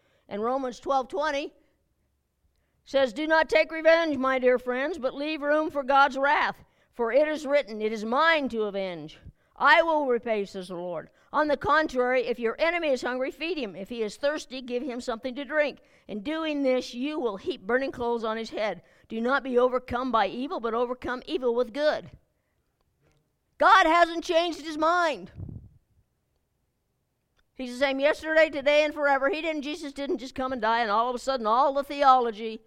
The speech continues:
has changed. He says he didn't come to destroy the law, he came to fulfill it. And we need to understand that, and this is truth. Cover to cover, it's truth. We have to enter, come to the conclusion of this when you're reading the Bible. If you don't, it won't change you.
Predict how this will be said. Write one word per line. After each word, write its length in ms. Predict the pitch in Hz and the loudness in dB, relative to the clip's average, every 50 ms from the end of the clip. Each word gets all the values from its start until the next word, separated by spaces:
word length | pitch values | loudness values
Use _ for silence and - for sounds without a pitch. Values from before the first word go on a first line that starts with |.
| _ _ _ _ _ _ _ | _ _ _ _ _ _ _
has 140 | - 233 - | -10 -10 -10
changed. 600 | - - 277 233 214 175 143 - 156 _ _ _ _ _ _ _ _ _ _ _ _ _ - | -4 0 0 0 0 -2 -6 -12 -18 _ _ _ _ _ _ _ _ _ _ _ _ _ -12
He 80 | 269 269 | -10 -10
says 220 | - 330 339 285 | -8 -8 -8 -6
he 100 | 330 339 | -6 -6
didn't 260 | 311 370 359 349 285 | -4 -6 -6 -6 -4
come 380 | - 415 453 370 381 330 311 294 | -2 2 4 6 6 6 4 2
to 140 | - 320 294 | -2 -10 -10
destroy 640 | 330 339 - - - - 330 330 349 381 403 381 359 | -10 -10 -10 -10 -2 4 6 8 10 12 12 10 10
the 100 | 320 311 | 8 4
law, 300 | 285 269 269 254 240 254 302 | 2 2 2 2 4 2 2
he 120 | 403 320 | 0 -2
came 300 | 285 - - 330 370 339 | -2 -2 -2 -2 -2 -4
to 100 | 294 427 | -4 -4
fulfill 520 | 302 - 339 339 - - - 392 403 381 - | -2 -2 -2 -4 -4 -4 -2 0 2 2 0
it. 260 | - - _ _ _ _ _ _ _ _ _ _ _ _ _ _ | -2 -4 _ _ _ _ _ _ _ _ _ _ _ _ _ _
And 100 | - 214 | -8 -6
we 80 | 254 277 | -4 -4
need 140 | 285 302 302 | -4 -2 -2
to 60 | 311 | -2
understand 560 | 302 302 277 - - - 311 320 320 302 254 | -2 -2 -6 -10 -6 -4 -2 -2 -2 -2 -4
that, 100 | 233 - | -4 -4
and 100 | - 226 | -6 -8
this 140 | 233 - - | -12 -12 -14
is 100 | 208 - | -16 -16
truth. 380 | - - 269 226 175 160 _ _ _ _ _ _ _ _ _ _ _ _ _ _ _ _ _ _ _ _ _ _ | -12 -10 -10 -10 -10 -12 _ _ _ _ _ _ _ _ _ _ _ _ _ _ _ _ _ _ _ _ _ _
Cover 240 | - 277 269 285 311 | -4 -2 0 2 2
to 80 | 311 294 | 2 2
cover, 300 | - 247 220 190 190 175 | 2 0 -2 -2 -4 -10
it's 160 | - - - | -12 -14 -16
truth. 260 | - - 190 139 143 _ _ _ | -14 -12 -12 -12 -14 _ _ _
We 160 | - 202 233 | -10 -8 -4
have 180 | 196 214 226 - | -2 -2 -2 -2
to 100 | - 233 - - _ _ _ - | -4 -8 -10 -12 _ _ _ -4
enter, 360 | 285 311 320 311 302 311 - - - - - | -2 2 4 6 4 4 2 -2 -10 -12 -4
come 220 | - 285 302 453 | 0 0 0 0
to 120 | 381 - 339 | 0 -2 -4
the 120 | 247 262 | -4 -4
conclusion 680 | - 262 233 - - 370 302 302 262 202 214 208 196 175 _ _ _ _ - | -6 -8 -8 -6 -6 -4 -2 -2 -2 -4 -4 -6 -8 -10 _ _ _ _ -10
of 160 | 190 196 196 | -8 -8 -2
this 280 | 208 262 262 262 262 - | 2 2 2 2 2 -2
when 160 | 226 240 233 | -6 -6 -6
you're 120 | 226 220 214 | -6 -6 -6
reading 180 | 220 226 214 | -8 -8 -10
the 60 | 220 | -8
Bible. 340 | 226 240 254 240 196 165 - | -8 -6 -6 -6 -6 -8 -12
If 100 | 180 - | -12 -12
you 60 | 214 | -6
don't, 220 | 202 269 320 320 311 | -2 0 0 0 0
it 60 | 302 | -2
won't 180 | 294 285 285 - | -2 -4 -6 -6
change 300 | 302 269 294 302 - - | -6 -6 -4 -6 -6 -8
you. 120 | 147 - | -10 -12